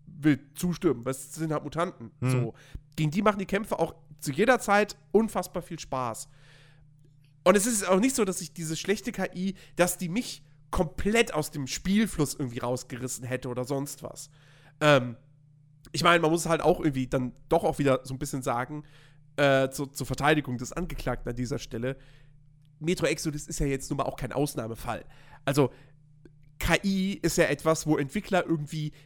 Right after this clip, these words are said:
Speaker 1: sehr, sehr wenig Geld reinstecken heutzutage in der Entwicklung, weil du damit keine Spiele verkaufst. So, das Geld wird dann lieber in die Grafik oder so gesteckt und nicht in die K-I-Weiterentwicklung. Und deswegen haben wir so viele Spiele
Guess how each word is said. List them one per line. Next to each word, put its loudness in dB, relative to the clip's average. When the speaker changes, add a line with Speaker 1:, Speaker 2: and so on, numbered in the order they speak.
Speaker 1:
sehr, 6
sehr 4
wenig 0
Geld 6
reinstecken -2
heutzutage 0
in -4
der -2
Entwicklung, -4
weil 0
du -2
damit 0
keine 2
Spiele -4
verkaufst. -8
So, 4
das -2
Geld 4
wird -2
dann 2
lieber 2
in 4
die -6
Grafik 2
oder -2
so -8
gesteckt -8
und -2
nicht -6
in -4
die -6
K-I-Weiterentwicklung. -6
Und -18
deswegen -2
haben 0
wir 0
so -4
viele -6
Spiele -4